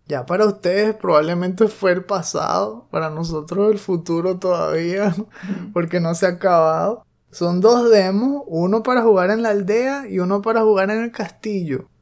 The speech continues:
Speaker 1: Eso para los que tengan un PlayStation cuatro o PlayStation cinco, porque tienen Early Access.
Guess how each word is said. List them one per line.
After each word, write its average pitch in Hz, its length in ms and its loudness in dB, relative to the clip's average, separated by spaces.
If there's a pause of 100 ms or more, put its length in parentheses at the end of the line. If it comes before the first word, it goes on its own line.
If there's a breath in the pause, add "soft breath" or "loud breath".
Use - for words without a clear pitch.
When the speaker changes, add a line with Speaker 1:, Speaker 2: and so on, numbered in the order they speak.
(140)
Speaker 1:
Eso 160 340 2
para 247 220 0
los 180 160 0
que 175 180 -2
tengan 165 400 -4
un 202 140 -4
PlayStation 185 680 -2
cuatro 208 520 -2
o 180 120 -4
PlayStation 156 680 -6
cinco, - 560 -10 (120)
porque 151 300 -6
tienen 156 520 -6 (180)
Early 151 460 -2
Access. - 720 -8